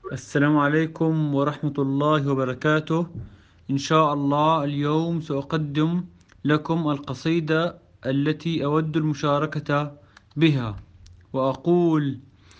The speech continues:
ألا إن هجران الأحبة جائر، وإن الهوى لا شك للقلب آسر.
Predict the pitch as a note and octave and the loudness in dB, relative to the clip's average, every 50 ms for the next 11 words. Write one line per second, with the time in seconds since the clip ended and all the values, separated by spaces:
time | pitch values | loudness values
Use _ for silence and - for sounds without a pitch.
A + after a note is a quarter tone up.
0 | - - - - - - - - - D3 D#3+ F3+ F#3 F#3 F3+ F3+ F3+ D3+ F3+ F#3 | -20 -20 -20 -20 -20 -20 -20 -2 2 4 6 6 6 6 6 4 4 2 4 4
1 | F#3 F#3 F3+ E3+ D#3+ D#3+ D#3 D3 D3+ D#3 D#3+ E3+ F3+ F3+ F3+ F3+ F3 E3+ E3+ E3+ | 6 6 6 4 4 2 0 0 2 4 4 6 6 6 6 4 4 2 0 0
2 | D3 D3 D3 - F3 F3+ E3+ D#3+ D#3 F3 D#3+ E3 - E3+ E3 D#3+ D#3 D3+ C#3+ C#3 | 0 -2 -2 0 0 0 0 2 2 2 0 2 0 0 2 2 4 2 2 -2
3 | - - - - - - - _ _ _ C3+ C#3 D#3+ E3+ F#3 G3 G3 F#3+ F3+ D#3 | -6 -12 -20 -20 -20 -20 -20 _ _ _ 2 4 6 6 8 6 6 4 4 2
4 | D3 D3+ C#3+ C3+ B2+ B2 B2 A#2 A2+ G#2+ G2+ G2+ - - - - - - _ - | 2 0 0 0 0 0 -2 -2 -4 -6 -8 -12 -16 -20 -20 -20 -20 -20 _ -20
5 | - - - - - - - _ - - - D3 C3 C#3+ F3 F#3+ G3+ G#3 G#3+ A3+ | -20 -20 -20 -20 -20 -20 -20 _ -20 -10 -8 -6 -4 0 0 4 4 4 4 4
6 | A3 G#3 F#3+ G3+ G3+ G3 G3 F#3+ F#3 F3+ F3 F3 F3 E3+ E3 D#3+ - F3 E3 - | 2 2 2 4 2 4 4 4 4 2 2 0 0 0 0 0 -2 -6 -6 -4
7 | - E3+ D#3+ D#3+ D#3+ D3+ D3 - D#3+ D#3 D#3+ D#3 D3+ C#3+ D3 C3+ C3+ C#3+ D3+ D3+ | -4 -2 0 0 0 -2 -4 -4 -2 -2 -2 -2 -2 -2 -4 -2 0 2 2 2
8 | D3 C#3+ C#3 B2+ A#2+ - - C#3 C3 B2+ B2+ B2 A#2 A2+ A2 | 2 0 0 -2 -6 -8 -8 -6 -4 -4 -4 -4 -4 -6 -8